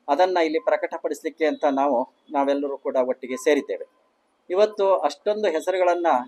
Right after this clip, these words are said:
ಇಟ್ಕೊಂಡಿದ್ರು ಕೂಡ ಹಿಂದಿನಿಂದ ಏನೇ ಬಂದಿರಲಿ, ಈಗ ಪ್ರಸ್ತುತ ದಿನಗಳಲ್ಲಿ ಮುಂದಿನ ನಮ್ಮ ನವಪೀಳಿಗೆಯವರಿಗೆ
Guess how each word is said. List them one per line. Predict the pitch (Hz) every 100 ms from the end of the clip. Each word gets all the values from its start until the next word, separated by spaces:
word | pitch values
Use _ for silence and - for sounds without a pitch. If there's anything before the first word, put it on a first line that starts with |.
| 131
ಇಟ್ಕೊಂಡಿದ್ರು | 147 - 190 180 170 165
ಕೂಡ | 151 139 165 - _ _ -
ಹಿಂದಿನಿಂದ | 175 196 202 196 190
ಏನೇ | 160 180 208
ಬಂದಿರಲಿ, | 175 160 151 131 160 - - _ -
ಈಗ | 156 220 190 135 - - -
ಪ್ರಸ್ತುತ | - 170 - 202 202
ದಿನಗಳಲ್ಲಿ | 180 190 185 185 175 135 143 _ _ _ -
ಮುಂದಿನ | 175 202 202 196 156 -
ನಮ್ಮ | 156 170 165 156
ನವಪೀಳಿಗೆಯವರಿಗೆ | 151 160 185 185 196 175 175 170 156 123 127 -